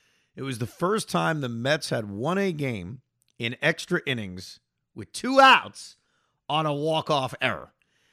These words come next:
The first time they had done that since Game six, eighty-six against the Red Sox. Now, personally, I think that's very, very specific. <laughs> I think it's almost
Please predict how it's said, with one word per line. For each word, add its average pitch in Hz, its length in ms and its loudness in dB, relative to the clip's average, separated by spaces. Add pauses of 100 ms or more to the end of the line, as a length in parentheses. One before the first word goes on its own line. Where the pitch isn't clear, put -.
(240)
The 113 60 -6
first 226 400 2
time 190 200 6
they 170 100 0
had 147 140 -2
done 160 220 6
that 110 360 0 (200)
since 165 340 -4
Game 160 360 0
six, - 360 -2
eighty-six 131 560 -4
against 113 300 -10
the 113 80 -10
Red 113 220 -8
Sox. 87 260 -10
Now, 139 120 0
personally, 156 640 0 (400)
I 160 160 6
think 190 160 2
that's 185 220 2
very, 160 380 4
very 160 240 -2
specific. - 840 -4
<laughs> - 960 -20
I 214 120 8
think 220 200 2
it's 226 160 0
almost 240 420 2